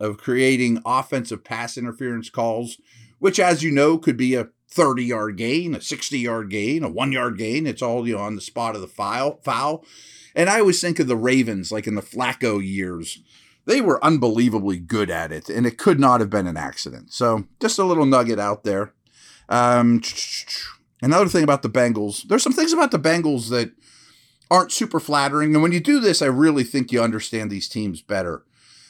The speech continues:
But if you go back and look at all the teams the Bengals played,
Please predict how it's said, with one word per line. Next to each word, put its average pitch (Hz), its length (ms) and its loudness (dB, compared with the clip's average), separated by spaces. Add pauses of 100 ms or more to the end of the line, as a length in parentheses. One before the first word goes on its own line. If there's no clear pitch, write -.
(120)
But 160 140 4
if 156 140 2
you 151 100 2
go 233 380 2
back 202 420 2
and 131 300 2
look 151 360 2
at 123 500 -2 (180)
all 226 300 6
the 202 120 -2
teams 180 540 -4
the 135 100 4
Bengals 139 500 2
played, 90 460 -2